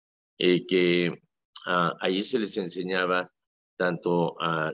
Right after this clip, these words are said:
las artesanías como se les dieron animales también para que,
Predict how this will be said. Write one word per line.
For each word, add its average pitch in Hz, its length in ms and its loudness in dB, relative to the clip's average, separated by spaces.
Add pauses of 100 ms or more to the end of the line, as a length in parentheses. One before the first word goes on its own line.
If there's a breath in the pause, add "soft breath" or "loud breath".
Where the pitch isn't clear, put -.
las 80 280 -4
artesanías 90 1080 0
como 80 360 -4 (260 soft breath)
se - 200 0
les 95 160 -2
dieron 85 240 -4
animales 82 600 -2
también 90 520 -2
para 76 320 -2
que, 76 340 -4